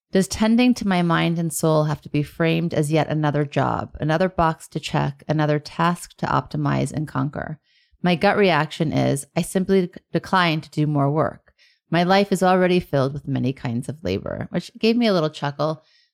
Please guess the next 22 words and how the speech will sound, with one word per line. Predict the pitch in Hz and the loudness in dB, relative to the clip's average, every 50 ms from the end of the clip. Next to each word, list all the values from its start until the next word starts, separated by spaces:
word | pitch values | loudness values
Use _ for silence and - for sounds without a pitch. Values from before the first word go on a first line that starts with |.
| _ - | _ -8
I | - - 170 180 | -2 0 2 2
hear | 170 202 208 196 | 2 2 2 2
that | 196 175 | 2 2
a | 165 | 2
lot | 156 151 143 131 - - | 2 2 2 2 2 2
with | 147 135 143 - - | 0 0 0 -2 -4
couples | - - 143 - - 160 156 | -6 -6 -4 -2 -2 -2 0
I | 170 156 160 | 0 0 0
work | 151 156 160 160 - | 0 0 -2 -2 -2
with. | 170 165 165 170 175 - _ _ _ - | 0 0 0 0 -2 -4 _ _ _ -2
They | 170 160 | -2 -2
feel | 151 - - 160 151 | 0 0 0 2 2
like | 156 151 156 151 147 | 2 2 0 0 -2
they | - 147 | 0 0
already | 135 139 131 135 147 147 | 0 2 2 0 0 -2
have | 156 143 - | -2 -4 -4
to | 156 147 | -4 -4
work | 143 151 160 147 - | -4 -4 -6 -6 -6
hard | - 143 135 139 - | -2 -2 -2 -2 -2
enough | 139 123 123 131 - - | -4 -4 -4 -4 -6 -6
in | - 160 - | -8 -6 -4
life | - 87 101 131 170 190 190 | -4 -4 -2 -2 -2 -2 -4